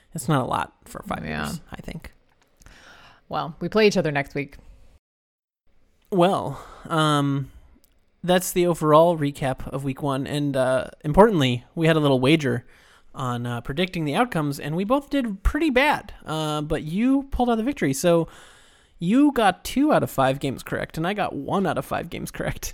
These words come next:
Speaker 2: That was really bad.
Speaker 1: That was really bad. Uh, and so you win. So that means that you get to set my logo for week ten when we play in Couplegeddon Part Two.
Speaker 2: It's just gonna be, like, you wearing a U C L A shirt.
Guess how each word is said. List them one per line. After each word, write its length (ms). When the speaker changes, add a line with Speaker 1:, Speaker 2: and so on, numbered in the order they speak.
Speaker 2:
That 60
was 160
really 320
bad. 560
Speaker 1:
That 160
was 140
really 240
bad. 440
Uh, 380
and 280
so 300
you 400
win. 580
So 160
that 180
means 240
that 140
you 360
get 200
to 80
set 460
my 800
logo 720
for 520
week 460
ten 480
when 240
we 120
play 300
in 140
Couplegeddon 440
Part 200
Two. 120
Speaker 2:
It's 120
just 120
gonna 100
be, 100
like, 220
you 380
wearing 340
a 60
U 120
C 140
L 140
A 100
shirt. 320